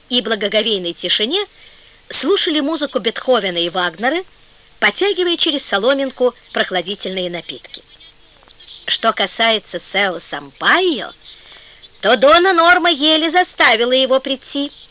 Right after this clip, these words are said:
Он терпеть не мог вмешиваться в чужие дела,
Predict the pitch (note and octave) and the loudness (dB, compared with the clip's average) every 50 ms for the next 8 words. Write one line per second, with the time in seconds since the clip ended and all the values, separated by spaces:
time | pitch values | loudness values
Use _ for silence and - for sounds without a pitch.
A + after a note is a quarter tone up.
0 | - - - - - - - A3+ C4 C#4+ C4 - - D4 C#4+ C#4 B3+ - _ _ | -20 -20 -20 -20 -8 0 2 4 4 2 2 -2 0 2 2 2 2 -4 _ _
1 | - D#4+ D#4+ C#4+ - - A3 A3+ G#3+ G3+ G3 F3 - E3 F3 G#3+ G#3+ F#3 - F#3 | 2 2 2 2 0 -2 -4 -4 -2 0 -2 -2 -4 -6 -4 -2 -2 -2 -2 -2
2 | F#3+ F3+ - - F3+ - - G3 E3 G#3 G3+ F#3+ F3+ F3 G#3 G3+ G#3 A3+ G#3 F3 | -4 -6 -6 -8 -8 -6 -4 -4 -2 0 -2 -2 -2 -2 -2 0 0 0 0 -2
3 | D#3+ | -4